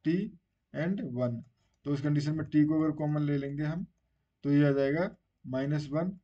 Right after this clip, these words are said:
वन and वन upon टी। पुट टी बराबर वन के लिए, कोई किसी भी वैल्यू के लिए हम दे सकते हैं, तो टी बराबर वन के लिए हमारे पास आ जाएगा माइनस वन, वन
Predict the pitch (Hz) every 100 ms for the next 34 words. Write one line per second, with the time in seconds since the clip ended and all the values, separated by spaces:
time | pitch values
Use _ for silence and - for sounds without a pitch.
0 | _ 127 147 190 - _ _ _ 131 139
1 | 127 135 131 160 180 226 - _ - 127
2 | 113 - _ _ - 170 170 175 180 170
3 | 156 151 131 131 120 127 131 123 156 156
4 | 151 160 151 190 175 170 151 160 156 143
5 | 139 139 123 165 175 160 151 147 147 139
6 | 139 139 143 147 143 135 131 139 135 131
7 | 131 151 240 _ _ _ _ _ - 123
8 | 135 143 143 139 165 208 _ _ 131 156